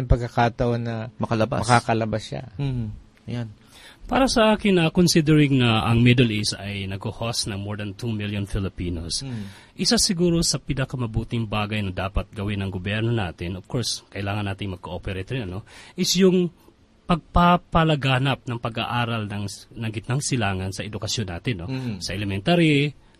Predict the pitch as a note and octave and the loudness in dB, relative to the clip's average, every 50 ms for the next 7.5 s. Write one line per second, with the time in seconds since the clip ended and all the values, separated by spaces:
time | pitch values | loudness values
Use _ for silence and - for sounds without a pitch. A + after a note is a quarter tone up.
0 | - - C3 C#3+ C#3 - - - C3+ B2 B2 - - C3 C3 - C#3+ B2+ B2+ A#2+ | -2 0 0 2 0 -2 -4 -4 -6 -6 -4 -4 -4 -4 -2 -2 -4 -4 -2 -2
1 | B2 B2 B2 - B2+ - - G2+ F#2+ F2+ F#2 G2 E2 - - - D3 C#3 B2 A#2 | -2 -2 -4 -4 -6 -8 -8 -8 -6 -4 -4 -4 -4 -6 -10 -10 -8 -8 -6 -6
2 | G#2 G2 G#3 G3+ - A#3+ G#3+ G#3+ G#3 - F#3 - G3+ F#3+ F3+ - E3+ - E3+ D#3+ | -2 2 2 4 6 6 6 4 2 2 2 2 4 4 6 4 4 4 4 4
3 | D3+ D3+ C#3+ D#3+ - D#3 - - C#3 C3 A#2+ - C3+ C3+ - - - - F#3+ F#3+ | 2 2 2 2 0 0 -2 0 -2 -2 -2 -2 -2 -4 -4 -4 0 6 6 8
4 | F#3 F#3+ G3 F#3+ F#3+ F#3+ F3+ D#3+ D#3 - C#3+ - - D3+ D3 - - D3+ D3+ D3+ | 8 8 8 8 6 6 4 4 2 2 0 2 4 4 2 4 4 6 6 6
5 | - - E3 D3+ C3+ C3 B2+ B2 - - A#2+ A#2 A#2 - - - B2+ B2 B2 A#2 | 6 6 4 4 4 4 2 0 0 0 -2 0 0 -2 -2 -2 -2 -2 -2 -4
6 | - G#2 A#2+ B2 A#2 A#2 A2 A2+ A#2 A2+ A2+ A2 G2+ G#2 G2+ F#2 G2 G2+ F#2+ - | 0 0 0 2 2 0 -2 -2 -4 -4 -4 -4 -4 -4 -6 -6 -8 -10 -10 -10
7 | - - D#3+ D#3 C3+ A#2+ G#2+ G2 - | -8 -4 -4 -2 -2 -2 -4 -8 -10